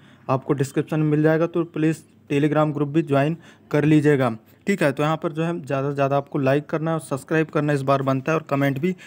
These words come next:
कर दीजिएगा और अपने आल दोस्तों पर शेयर कर दीजिए। बाकी मिलते हैं अगली वीडियो पर। वीडियो देखने के लिए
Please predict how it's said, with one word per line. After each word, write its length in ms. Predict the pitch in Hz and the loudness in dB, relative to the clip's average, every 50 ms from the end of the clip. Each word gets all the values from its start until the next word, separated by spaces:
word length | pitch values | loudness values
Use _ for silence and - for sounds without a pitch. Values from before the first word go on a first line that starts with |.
| - - - | -20 -8 -4
कर 140 | 139 131 131 | -2 -2 0
दीजिएगा 400 | 139 139 139 156 156 165 160 160 | 0 0 0 0 2 2 0 0
और 160 | 160 - - _ _ - | -2 -6 -10 _ _ -12
अपने 240 | 135 127 147 156 160 | -10 -6 -4 -2 0
आल 180 | 147 139 143 135 | 2 0 0 2
दोस्तों 280 | 131 139 135 - 151 | 0 -2 -2 -4 -6
पर 120 | - - 160 | -4 -4 -4
शेयर 300 | - - - 139 139 147 | -4 -2 -2 0 0 0
कर 180 | 139 - 139 135 | -2 -4 -4 -2
दीजिए। 320 | 127 131 123 - 123 120 117 - - - - - - | -2 -2 -2 -2 -4 -6 -6 -12 -20 -20 -8 -2 -2
बाकी 200 | 127 131 - 151 | -2 0 0 -2
मिलते 260 | 147 147 147 - 175 | -2 -2 0 0 0
हैं 60 | 165 | 2
अगली 140 | 160 165 165 | 2 2 2
वीडियो 220 | 160 165 156 160 160 | 2 4 4 2 2
पर। 280 | 160 170 170 165 165 - - - _ _ | 2 0 0 0 -4 -10 -20 -20 _ _
वीडियो 200 | 147 143 143 151 | -2 0 0 2
देखने 260 | 143 151 139 156 156 151 | 2 2 0 0 -4 -4
के 100 | 151 160 | -2 0
लिए 140 | 151 151 | 0 0